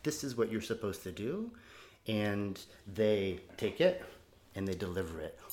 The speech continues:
Or they might buy something over here and deliver it. Every human is different. Therefore, you need different ways to bring out the light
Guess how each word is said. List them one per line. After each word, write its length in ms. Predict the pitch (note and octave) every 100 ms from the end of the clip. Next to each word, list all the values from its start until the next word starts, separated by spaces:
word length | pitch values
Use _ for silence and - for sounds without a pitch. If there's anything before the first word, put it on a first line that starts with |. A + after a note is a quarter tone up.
| -
Or 300 | D#3+ D#3+ A2+
they 120 | G#2+
might 320 | G#2+ G2+ G2
buy 240 | A#2 A2+ A2
something 420 | - A2+ G#2+ G#2
over 160 | G2
here 520 | G2 - B2 C3 B2+ -
and 180 | F#2 F2+
deliver 460 | F#2 F2 F2 E2
it. 160 | D#2+ D2+ - - - - - -
Every 380 | B2+ B2 B2 A2
human 600 | G2+ - - D#3 C#3+ G2+
is 120 | F#2
different. 380 | F2 - - F#2+ - - - - - - -
Therefore, 380 | - A2 - A#2+
you 180 | G#2+ G2+
need 300 | G2+ G2 F2
different 400 | G2 - F#2+ F#2+
ways 580 | F2+ G2 - F#2 F2+ -
to 100 | -
bring 360 | F2+ F2+ G2 F#2
out 240 | F#2 -
the 100 | G#2
light 360 | E2 G2 F3+